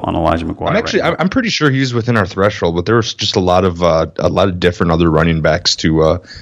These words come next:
Speaker 2: discuss this week. And, you know, assuming if you were in a situation where, you know, R B two was very much a question mark, then there's a seemingly a pretty decent chance that you would roster McGuire already. But, it, yeah, you're right. He's worth mentioning again.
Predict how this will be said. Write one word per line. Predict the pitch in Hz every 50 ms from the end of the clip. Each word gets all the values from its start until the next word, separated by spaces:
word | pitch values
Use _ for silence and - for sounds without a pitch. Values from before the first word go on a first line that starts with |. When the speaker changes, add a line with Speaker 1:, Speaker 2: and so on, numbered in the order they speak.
| - -
Speaker 2:
discuss | - - - - 104 101 95 - -
this | 98 85 - -
week. | - 90 90 85 - 90
And, | 85 87 87 87 - - -
you | 82 82
know, | 82 85 87
assuming | 87 - - - - 113 107 104 98 98 92 92 90 87 - - - -
if | 95 -
you | 104 104
were | 107 107 107
in | 101
a | -
situation | - 113 101 - 104 95 95 98 104 - - 101 101 101
where, | 95 90 90 85 85 82 _ _ _ _ _ _ _ -
you | - -
know, | 85 85
R | - - 85
B | 78 82 80
two | - - 98 90
was | 87 85 82 82
very | 82 92 82 78 80 82
much | 87 82 - -
a |
question | - - 92 92 95 - - 92 92
mark, | 92 101 107 104 -
then | 92 - - - - 127 - -
there's | - 85 - -
a | - - _ _ _ -
seemingly | - - - - 123 127 113 95 90 85 85
a |
pretty | 82 - 92 87 85
decent | 85 82 - - 82 80
chance | - - 90 95 92 -
that | 95 -
you | 80
would | 82 78
roster | 85 - - - - - 82
McGuire | 82 80 78 80 78 80 80 69 71
already. | 76 78 80 85 87 110 107
But, | 98 110 139
it, | 127 -
yeah, | 151 123
you're | 92 110 127 104
right. | - - 123 - - - - _ -
He's | 139 127 107
worth | 101 92 92
mentioning | 82 80 - - - 87 95
again. | - 107 -